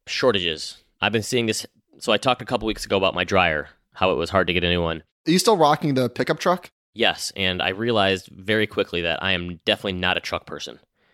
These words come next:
Speaker 1: I don't look right in a truck. I'm too small. I dress like too much of a yuppie to be in a truck. Like, it does not fit.
Speaker 2: You can't get in a truck wearing one of these.
Speaker 1: <laughs> Right.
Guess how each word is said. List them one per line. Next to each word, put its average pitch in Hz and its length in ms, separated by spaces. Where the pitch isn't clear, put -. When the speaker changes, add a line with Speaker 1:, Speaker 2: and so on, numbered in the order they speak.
Speaker 1:
I 90 100
don't 82 180
look 85 160
right 113 140
in 123 60
a 120 80
truck. 123 260
I'm 87 140
too 107 180
small. 98 720
I 90 80
dress - 360
like - 220
too - 100
much 95 120
of 87 80
a 85 40
yuppie 107 440
to - 80
be 107 80
in 107 60
a 101 40
truck. - 220
Like, 95 160
it 104 140
does 104 160
not 104 220
fit. - 280
Speaker 2:
You 196 160
can't 190 300
get 180 120
in 160 80
a 143 60
truck 143 300
wearing 127 200
one 123 140
of 117 80
these. 110 420
Speaker 1:
<laughs> - 60
Right. - 140